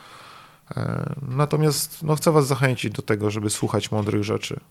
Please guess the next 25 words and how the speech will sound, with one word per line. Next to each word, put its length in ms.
Czy 120
to 160
mądre 460
te 120
wypowiedzi 460
moje 220
były, 220
nie 200
wiem. 300
Na 80
pewno 320
one 200
gdzieś 300
płyną 280
z 40
głębi 260
serca. 540
Chciałbym, 320
żeby 200
one 280
były, 340
mm, 1040
żebyście 300
mogli 240
zobaczyć, 460